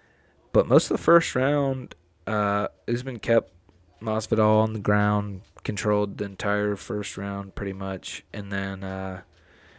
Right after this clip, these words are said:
you know, late first round, uh, they kinda tagged each other a little bit, and then in the second round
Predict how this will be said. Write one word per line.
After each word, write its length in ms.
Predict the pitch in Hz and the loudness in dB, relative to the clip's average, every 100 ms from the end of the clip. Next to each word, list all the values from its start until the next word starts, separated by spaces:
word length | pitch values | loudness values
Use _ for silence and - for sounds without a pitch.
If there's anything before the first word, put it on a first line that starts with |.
| _ _ - - _ _ _ _ - - _ _ _ - - | _ _ -20 -20 _ _ _ _ -20 -20 _ _ _ -20 -8
you 80 | |
know, 120 | 110 104 | -2 2
late 260 | 113 117 | 4 4
first 440 | - 127 117 - 123 | 2 2 2 0 0
round, 760 | 113 113 113 110 110 110 104 - - - - - _ _ _ 71 73 76 _ _ _ _ _ _ _ _ - | 0 0 -2 -4 -8 -12 -16 -20 -20 -20 -20 -20 _ _ _ _ _ -20 _ _ _ _ _ _ _ _ -10
uh, 600 | 98 98 101 101 101 101 104 _ _ _ _ _ _ _ _ _ _ _ | -6 -4 -6 -8 -8 -10 -12 _ _ _ _ _ _ _ _ _ _ _
they 120 | 117 117 | -6 -4
kinda 380 | 107 98 98 98 _ _ _ _ _ - | -4 -6 -8 -10 _ _ _ _ _ 0
tagged 300 | 113 104 98 | 4 4 0
each 160 | - | -2
other 180 | 101 101 | 0 2
a 60 | 98 | 0
little 220 | 101 101 | -4 -6
bit, 300 | - 101 - | -2 -2 -2
and 120 | 117 | -2
then 240 | 120 113 - - - - - _ _ | -2 -2 -10 -20 -20 -20 -20 _ _
in 140 | 123 | -4
the 80 | 131 | -2
second 400 | 127 127 127 135 | 2 4 4 4
round 680 | - 135 131 123 120 113 - | 4 6 4 2 0 -6 -14